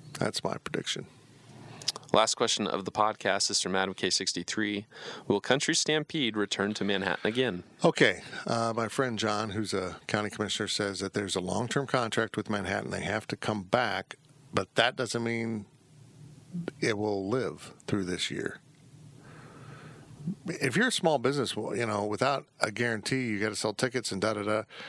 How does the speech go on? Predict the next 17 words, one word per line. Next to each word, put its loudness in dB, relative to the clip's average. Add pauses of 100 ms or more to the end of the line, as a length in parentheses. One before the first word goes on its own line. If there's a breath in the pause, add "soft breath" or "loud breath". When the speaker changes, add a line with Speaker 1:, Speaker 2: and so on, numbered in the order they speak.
(340 loud breath)
Speaker 1:
This 0
could, 0 (500)
if 4
you 2
don't 6
know, 8
they 6
had 4
to 2
move 4
Country 2
Stampede. -2
It's 0
always 2
below 4
the -2
dam. 2